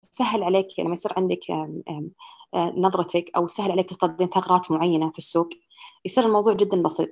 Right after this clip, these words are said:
كل ما بسطتي الشغلة بعينك، ك-، كل ما الأمور تسهلت أمامك. يعني إذا استصعبنا الشغ-، ال-، ال-، ال-، ال-، ال-، الأخطاء والثغرات بالبداية ونقول كل شيء صعب،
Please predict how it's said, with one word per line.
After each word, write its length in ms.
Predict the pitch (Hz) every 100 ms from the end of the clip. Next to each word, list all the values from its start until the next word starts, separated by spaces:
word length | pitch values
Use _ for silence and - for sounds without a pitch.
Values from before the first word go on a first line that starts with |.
| -
كل 100 | 277
ما 60 | 247
بسطتي 400 | 226 226 - 196
الشغلة 280 | - 185 165
بعينك، 420 | 160 185 185 190
ك-، 320 | - _ - -
كل 120 | 240
ما 220 | 220 202
الأمور 400 | 185 190 214 233 - - -
تسهلت 460 | 185 165 175 165
أمامك. 360 | 175 175 160 160 _ - - -
يعني 120 | 180
إذا 80 | 185
استصعبنا 380 | 208 196 233 214
الشغ-، 320 | - 196 -
ال-، 100 | 185
ال-، 180 | 175 -
ال-، 180 | 170
ال-، 200 | 170 170 -
ال-، 420 | - 175 - - -
الأخطاء 500 | 180 - 190 175 -
والثغرات 500 | 170 165 165 185 180
بالبداية 500 | 208 165 185 185 175
ونقول 400 | 170 175 175 190
كل 140 | 185 202
شيء 120 | 190
صعب، 280 | 196 180